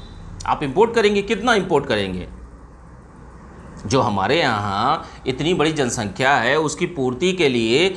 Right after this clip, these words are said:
कहीं ना कहीं अच्छी खासी मात्रा में जो, अ, फूड है और जो फसल है, फसल उत्पादन देश का, देश में जो उत्पादन होता है, उसी से उनकी पूर्ति होती है।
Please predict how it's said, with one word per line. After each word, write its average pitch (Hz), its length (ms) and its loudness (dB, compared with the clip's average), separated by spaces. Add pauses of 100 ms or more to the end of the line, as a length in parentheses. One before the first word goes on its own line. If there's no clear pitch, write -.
(220)
कहीं 156 220 0
ना 175 80 2
कहीं 175 400 -2 (420)
अच्छी 180 340 2
खासी 202 360 2
मात्रा 135 400 2
में 135 420 -2
जो, 185 260 2
अ, 113 380 2 (600)
फूड 233 260 4
है 120 420 0 (220)
और 180 100 0
जो 202 100 2
फसल 196 500 0
है, 156 240 2
फसल 156 320 -2
उत्पादन 143 640 0 (340)
देश 196 440 4
का, 220 40 4 (580)
देश 180 280 2
में 214 100 0
जो 190 180 4
उत्पादन 151 300 2
होता 147 220 0
है, - 60 0
उसी 311 380 2
से 311 160 2
उनकी 285 260 0
पूर्ति 247 300 -2
होती 147 340 0
है। - 220 -8